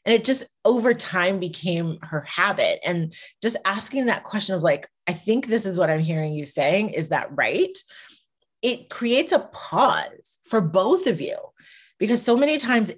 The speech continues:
in conversations where you're not agreeing, it just becomes escalated because no one's taking a pause. You're just hearing, interpreting,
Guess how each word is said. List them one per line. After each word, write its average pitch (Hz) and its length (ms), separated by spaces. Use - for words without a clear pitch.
in 240 340
conversations 220 640
where 190 80
you're 170 160
not 175 220
agreeing, 208 400
it 165 180
just 226 180
becomes 196 480
escalated 170 680
because 170 340
no 190 140
one's 320 220
taking 277 280
a 208 60
pause. 190 580
You're 196 160
just 170 220
hearing, 254 640
interpreting, 220 840